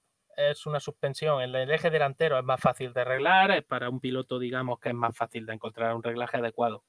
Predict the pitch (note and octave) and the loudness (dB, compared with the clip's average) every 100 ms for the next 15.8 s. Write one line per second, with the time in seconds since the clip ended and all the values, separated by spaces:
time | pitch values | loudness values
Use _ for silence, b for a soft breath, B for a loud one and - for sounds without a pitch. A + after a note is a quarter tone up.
0 | - A2 A2+ - _ - C3+ D3+ D#3+ - | -6 -4 -4 -6 _ -4 0 2 2 0
1 | - D3+ D3+ - - C4 B3+ B3 C4 C#4 | 0 4 4 2 -2 -2 0 0 2 2
2 | C#4 _ _ _ - - - - - D3 | 0 _ _ _ -18 -18 -18 -18 -10 2
3 | D#3+ D#3 - - C#4+ B3 C4 C4+ C#4 C#4 | 4 4 0 2 2 2 0 2 2 0
4 | C4+ C#4+ B B B B C4+ D3 D3 D3+ | 2 0 B B B B 2 2 4 4
5 | C#3 - D3 C#3 C#3 C3+ - C4 C4+ B3 | 4 4 2 4 4 2 0 0 2 0
6 | - _ - B3+ C4 C4 C4+ C#4 C4+ C4 | -2 _ -6 -4 0 2 2 2 -2 -2
7 | B3 B3 A#3+ - A#3+ A#3 A2+ G#3 A3+ A3 | -2 -2 -4 -6 -8 -6 -6 -6 -10 -4
8 | A2+ A2 _ b b b b b b b | 0 0 _ b b b b b b b
9 | b - D3 F3 F#3+ F#3 F3+ E3+ G3 F3+ | b 0 4 6 8 6 4 2 6 6
10 | E3+ D#3+ - E3 D#3+ D#3 D#3 E3 D#3+ D3 | 4 2 -2 -4 -4 -4 0 2 4 2
11 | - _ - - C4 B3+ B3+ - E3 F3+ | 0 _ -16 -4 -2 0 0 0 6 6
12 | F#3+ E3 D3+ F3 D3+ C#3+ D3 D3 D#3 D3+ | 6 4 2 0 0 -2 0 2 2 0
13 | D3+ C3+ C3+ C3+ D#3 D#3 - C#3 B2+ C#3+ | 0 0 0 0 2 2 2 -4 -2 2
14 | D3+ C#3+ B2+ B2 B2+ B2 C3 C#3 D#3+ D#3 | 2 2 0 0 -2 -2 -2 2 2 2
15 | C#3+ C#3+ D#3 D#3+ D#3+ D3+ - | -2 2 2 4 0 0 -4